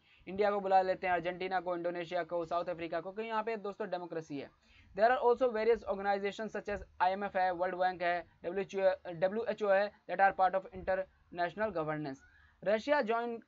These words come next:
आपको पता है रशिया ने ज्वाइन कर रखा था जी सेवन को नाइनटीन नाइंटी एट में, लेकिन, और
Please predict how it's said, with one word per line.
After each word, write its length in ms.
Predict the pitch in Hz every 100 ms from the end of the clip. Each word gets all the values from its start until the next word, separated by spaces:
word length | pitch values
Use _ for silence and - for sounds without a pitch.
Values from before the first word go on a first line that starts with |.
| -
आपको 220 | 208 202 202
पता 160 | 233
है 60 | 226
रशिया 240 | 202 220
ने 120 | 220
ज्वाइन 200 | 202 208
कर 140 | 208 202
रखा 180 | 196 196
था 120 | 214
जी 180 | 180 190
सेवन 260 | 202 196
को 120 | 202
नाइनटीन 300 | 202 185 196
नाइंटी 200 | 190 185
एट 180 | 185 170
में, 180 | 160 - _ 175
लेकिन, 460 | 220 240 226 - _ _ _ -
और 240 | 185 175